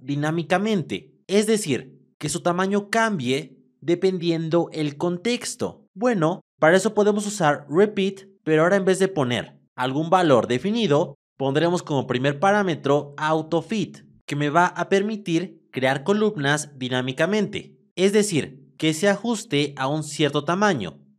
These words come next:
Por ejemplo, si tengo novecientos píxeles de espacio disponible y tres elementos de trescientos píxeles, solamente va a crear tres filas porque solamente entran tres columnas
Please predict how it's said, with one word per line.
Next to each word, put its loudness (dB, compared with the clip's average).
Por 2
ejemplo, -2
si -12
tengo 0
novecientos 0
píxeles -4
de -4
espacio -2
disponible -2
y -8
tres 0
elementos -4
de -2
trescientos -4
píxeles, -4
solamente 0
va 4
a -2
crear 2
tres 0
filas -2
porque -4
solamente 0
entran -2
tres -2
columnas 0